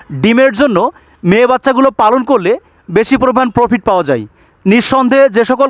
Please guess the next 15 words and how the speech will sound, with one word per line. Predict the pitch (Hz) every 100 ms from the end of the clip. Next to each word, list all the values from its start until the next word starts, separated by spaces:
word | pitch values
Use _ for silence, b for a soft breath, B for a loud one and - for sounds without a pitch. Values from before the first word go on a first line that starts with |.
| -
খামারি | 185 202 247 247
ভাই | 254
বোনেরা | 254 262 170 156 - B B B
আপনারা | 180 196 262 262
চীনা | 233 254
হাঁস | 262 262 - -
পালন | 190 240
করতে | 226 269 269
চান, | 277 175 269 - b b _
এককভাবে | 196 214 269 220 254 190 202 339 b b -
মাংস | 175 220 226
উৎপাদনের | 277 - 262 269 262
জন্য | 262 214 202 - b b b
চীনা | - 247
হাঁস | 262 285